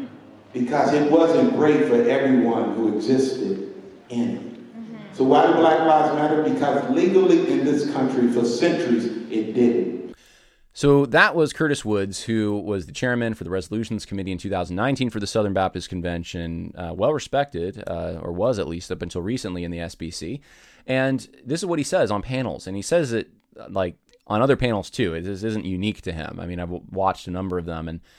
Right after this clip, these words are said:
Speaker 2: uh, so th-, this kind of thing, though, um, i-, is not uncommon.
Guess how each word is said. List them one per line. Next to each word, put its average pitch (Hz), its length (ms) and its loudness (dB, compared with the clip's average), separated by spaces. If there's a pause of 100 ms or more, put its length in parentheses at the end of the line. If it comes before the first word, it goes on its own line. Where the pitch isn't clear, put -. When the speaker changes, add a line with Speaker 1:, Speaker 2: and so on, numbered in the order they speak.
(320)
Speaker 2:
uh, 110 280 2
so 160 280 2
th-, 127 500 -4
this 247 180 0
kind 233 240 -4
of 131 80 -4
thing, 220 300 -4
though, 101 420 4
um, 107 380 0 (420)
i-, - 40 -4
is 139 300 -2
not 117 320 2
uncommon. 127 680 0